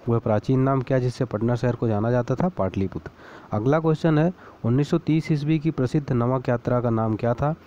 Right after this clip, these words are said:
इसका answer हो जाएगा दांडी यात्रा, ठीक है। उन्नीस सौ तीस ईस्वी की प्रसिद्ध नमक यात्रा का नाम क्या था? ड-, दांडी यात्रा। कब हुई थी? उन्नीस सौ तीस में। कई बार ये प्रश्न रिपीट हो चुका है, इसलिए आपको ध्यान रखना है। अगला है, कौन सा भारतीय स्वतंत्र भारत का पहला गवर्नर जनरल था?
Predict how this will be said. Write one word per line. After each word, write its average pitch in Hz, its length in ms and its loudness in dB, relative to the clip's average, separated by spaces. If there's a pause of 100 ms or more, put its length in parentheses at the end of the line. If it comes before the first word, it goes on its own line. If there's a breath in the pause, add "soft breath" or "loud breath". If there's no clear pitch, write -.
(180 loud breath)
इसका 120 180 -4
answer 117 200 -2
हो 113 80 0
जाएगा 120 200 0
दांडी 107 480 -2
यात्रा, 92 280 -6
ठीक 143 240 -2
है। 180 100 0 (340 loud breath)
उन्नीस 123 220 0
सौ 135 80 -2 (100)
तीस 139 220 0
ईस्वी 135 260 0
की 131 120 -8
प्रसिद्ध 123 280 -4
नमक 120 360 0
यात्रा 127 280 0
का 123 80 0
नाम 117 260 0
क्या 127 120 0
था? 143 80 0
ड-, 113 200 -4 (140)
दांडी 104 360 0
यात्रा। 92 300 -4
कब 127 180 -2
हुई 135 160 4
थी? 143 120 0
उन्नीस 120 240 2
सौ 160 80 0
तीस 95 380 -4
में। 90 100 -6 (1080)
कई 139 200 4
बार 131 180 4
ये 135 60 2
प्रश्न 131 240 0
रिपीट 120 380 0
हो 107 100 0
चुका 117 260 0
है, 156 160 2 (340 loud breath)
इसलिए 131 260 0
आपको 120 200 -2
ध्यान 101 360 0
रखना 98 280 -4
है। 90 140 -4 (380 loud breath)
अगला 143 220 2
है, 170 160 2 (160)
कौन 139 240 2
सा 170 140 0
भारतीय 123 500 0 (320 loud breath)
स्वतंत्र 151 360 -2
भारत 127 240 0
का 160 100 -2
पहला 120 380 0
गवर्नर 113 380 0
जनरल 98 340 0
था? 95 220 -6